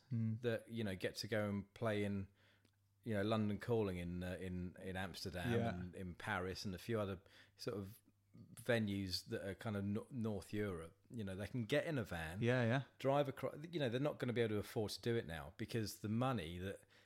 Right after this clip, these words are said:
Speaker 2: they get is gonna be spent on a carnet or
Speaker 1: Yeah.
Speaker 2: you know, something, you know, something silly. So, you know, it is, it is terrifying, really, to
Speaker 1: No,
Speaker 2: think, to,
Speaker 1: absolutely.
Speaker 2: to think about it. I mean,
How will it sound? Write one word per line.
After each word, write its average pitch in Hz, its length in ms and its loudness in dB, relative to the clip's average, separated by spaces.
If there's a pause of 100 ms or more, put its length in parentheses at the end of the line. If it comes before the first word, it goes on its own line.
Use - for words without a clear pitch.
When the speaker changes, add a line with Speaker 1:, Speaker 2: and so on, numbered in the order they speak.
(160)
Speaker 2:
they 98 120 0
get 95 380 2
is 101 160 -4
gonna 110 200 0
be 101 140 -2
spent 107 300 -2
on 107 100 -2
a 107 60 -2 (220)
carnet 92 600 -2
or - 240 -6
Speaker 1:
Yeah. 107 240 2 (500)
Speaker 2:
you 117 100 -6
know, 87 120 -2
something, 98 560 -2 (200)
you 113 200 -4
know, 85 120 -4
something 92 380 -4
silly. 95 400 -4 (280)
So, 123 460 4 (720)
you 139 120 -4
know, 92 200 -2 (180)
it 139 120 -6
is, 151 260 0
it 143 180 -6
is 139 200 -4
terrifying, 78 720 -2
really, 80 400 -6 (720)
to - 120 -2
Speaker 1:
No, 123 60 4
Speaker 2:
think, 110 160 6
to, 110 60 0 (120)
Speaker 1:
absolutely. 110 280 -2
Speaker 2:
to 107 100 -2
think 104 260 -4
about 82 220 -4
it. 82 80 -8
I - 40 -4
mean, 104 160 0